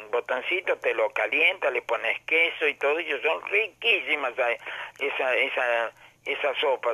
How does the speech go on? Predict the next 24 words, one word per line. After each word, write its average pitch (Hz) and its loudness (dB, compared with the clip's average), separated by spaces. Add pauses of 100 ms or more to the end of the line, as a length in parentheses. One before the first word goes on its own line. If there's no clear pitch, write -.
Yo 143 0
quiero 135 0
conseguir 127 0
aquí 135 -2 (420)
porque, 117 2 (240)
eh, 131 -2
me 131 -4
encantaban. 117 -2
Después 127 -2
te, 123 2
había 117 0 (100)
sándwich 143 -2
y 113 -8
todo 143 2
para 120 0
comer 113 -2
ahí. 98 -2 (320)
Una 175 2
pequeña 165 2
ane-, 151 0
anécdota 135 2
es 143 4
de 127 2
que 110 2